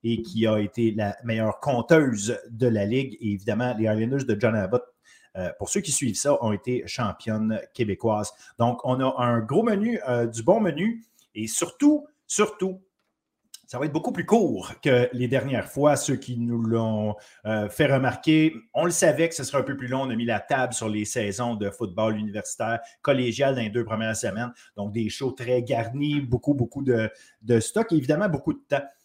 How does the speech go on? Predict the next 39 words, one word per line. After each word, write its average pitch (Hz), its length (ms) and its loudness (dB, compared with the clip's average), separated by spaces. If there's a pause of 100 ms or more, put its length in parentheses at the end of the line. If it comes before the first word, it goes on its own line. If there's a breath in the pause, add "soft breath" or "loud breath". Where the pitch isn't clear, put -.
(100)
Et 104 140 0
là, 127 100 0
on 131 80 -2
va 117 140 0
réduire 107 420 -2
ça. - 160 -4
Vous 113 140 -4
allez 101 160 -2
voir, 110 400 0
euh, 95 480 -4
maintenant, 104 560 -4
on 98 40 -2
va 95 120 -4
être 92 140 -12
plus, 151 360 4
euh, 107 160 4
concis. 208 560 4
Donc, 143 320 2
euh, 135 380 8
euh, 110 240 0 (340)
plus 151 140 -2
facile 139 340 0
pour 104 140 -6
vous 123 240 -6 (300 soft breath)
de 95 280 -4
regarder 90 640 -10 (160)
le, 76 260 -16
le - 80 -12
podcast 127 500 -2
et 110 40 -2
de 98 60 -8
l'écouter 135 640 -2
dans 101 260 -2
un 107 140 0
temps 160 340 -2
qui 131 260 2
est 139 220 0 (320)
plus 170 240 -2 (140)
raisonnable. 107 1040 -6